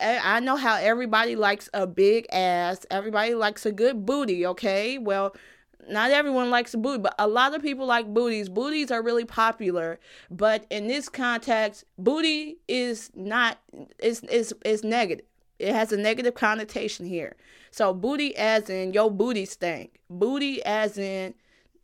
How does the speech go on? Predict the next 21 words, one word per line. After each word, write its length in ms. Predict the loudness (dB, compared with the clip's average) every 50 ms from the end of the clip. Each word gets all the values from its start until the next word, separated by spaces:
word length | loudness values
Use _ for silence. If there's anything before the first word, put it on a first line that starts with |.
| _ _ _ _ _ _ _ -4 -2
African 500 | -2 0 -2 -2 -4 0 0 0 2 0
booty 240 | -2 -2 -4 -6
scratcher, 460 | -6 -4 0 0 2 0 0 0 -2 0
what 160 | 0 2 2
I 120 | 2 2
was 160 | 0 -2 -4
called 340 | -4 0 2 4 4 4 2
growing 360 | 2 0 2 2 2 0 0
up 140 | 0 -2 -2
for 120 | -4 -10 -10
some 320 | -8 -6 -6 -4 -4 -2
reason. 360 | -2 -2 -2 -2 -2 -6 -6
I 120 | -4 -4 -2
don't 140 | -2 -2
know 120 | 0 2 2
why 160 | 4 4 4
that 180 | 4 2 2 2
was 160 | 0 -4 -6
a 40 | -6
thing, 420 | -4 -2 0 0 0 0 0 0
but 260 | 0 0 0 0 -2